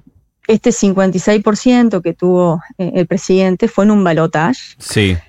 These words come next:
Speaker 1: que, eh, yo creo que hay que desmenuzarlo un poquito y que implica, eh, un cincuenta y seis por ciento de las personas que no querían continuar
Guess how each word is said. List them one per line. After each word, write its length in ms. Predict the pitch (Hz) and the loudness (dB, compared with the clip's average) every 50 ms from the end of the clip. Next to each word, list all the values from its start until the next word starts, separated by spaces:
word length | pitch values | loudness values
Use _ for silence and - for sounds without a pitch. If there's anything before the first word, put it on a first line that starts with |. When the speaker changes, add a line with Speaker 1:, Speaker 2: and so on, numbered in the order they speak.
| _ _ _ _ | _ _ _ _
Speaker 1:
que, 440 | - 214 196 202 220 240 254 - - | 0 2 2 2 2 2 0 -2 -4
eh, 240 | - 202 190 - - - _ _ _ _ _ _ - | -4 -4 -4 -4 -4 -8 _ _ _ _ _ _ -4
yo 80 | 214 202 | -2 0
creo 180 | 226 247 233 | 2 2 2
que 80 | - 208 | 2 2
hay 140 | 202 202 - | 0 0 0
que 320 | - 240 240 226 208 - _ _ _ _ _ _ _ _ | 2 2 2 2 0 -2 _ _ _ _ _ _ _ _
desmenuzarlo 960 | - - 185 196 180 196 190 180 170 170 - - - - 226 202 196 185 170 | -8 -4 -2 0 2 2 2 0 0 -2 -2 -2 0 0 2 2 2 2 0
un 140 | 165 170 170 | -2 -2 -4
poquito 640 | - 175 165 165 - 180 160 160 - - - 196 - | -2 -2 -2 -2 0 -2 -4 -4 -6 -10 -10 -8 -4
y 140 | - 196 165 | -4 -4 -2
que 140 | - 196 196 | 0 0 2
implica, 760 | 202 202 196 - 240 240 247 226 - 240 233 240 262 302 - _ - - - - _ _ - | 2 2 2 2 2 2 2 0 0 -2 -2 0 -2 -4 -6 _ -20 -20 -20 -20 _ _ -10
eh, 260 | - - 190 185 175 - | -4 -2 0 2 2 2
un 120 | 202 202 | 2 2
cincuenta 320 | - 208 196 190 185 180 | 2 2 0 0 0 0
y 20 | 190 | 0
seis 120 | 208 196 | -2 0
por 120 | - 208 196 | 0 -2 -2
ciento 300 | - 190 196 185 - 220 | -2 -2 -2 0 0 2
de 100 | 208 180 | 2 2
las 140 | 180 160 | 0 -2
personas 480 | - - 180 196 - - 196 214 226 - | -2 -4 -4 -4 -2 -2 -2 -2 -2 -2
que 140 | - - 190 | -2 0 2
no 120 | 202 226 | 2 2
querían 540 | - 269 247 208 196 196 202 214 233 247 240 | 2 2 2 2 2 2 0 0 2 0 0
continuar 680 | - 196 185 175 - 170 180 202 233 254 240 214 175 | 0 0 -2 0 0 0 0 2 2 2 0 -2 -4